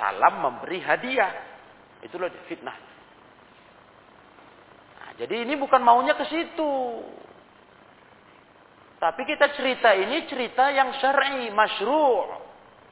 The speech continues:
Al-hubbu fillah wal bughdu fillah. Sa-, sa-, sa-, sasarannya itu cinta karena Allah, benci pun karena Allah.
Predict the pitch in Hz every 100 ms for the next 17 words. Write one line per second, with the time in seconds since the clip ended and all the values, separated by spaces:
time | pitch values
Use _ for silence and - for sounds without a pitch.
0 | - - - - - - - - - -
1 | - - - - - - - - - -
2 | 104 101 180 202 - 156 151 131 120 156
3 | 196 147 131 123 135 190 214 208 214 240
4 | 277 277 160 147 - - - - - -
5 | - - - - 110 113 - 110 110 113
6 | 110 - - 117 - 113 107 113 151 180
7 | 175 135 - - - 202 185 - 143 123
8 | - 117 117 95 107 104 156 254 285 -
9 | - - 170 170 139 - 110 95 107 135
10 | 147 113 95 110 113 147 165 131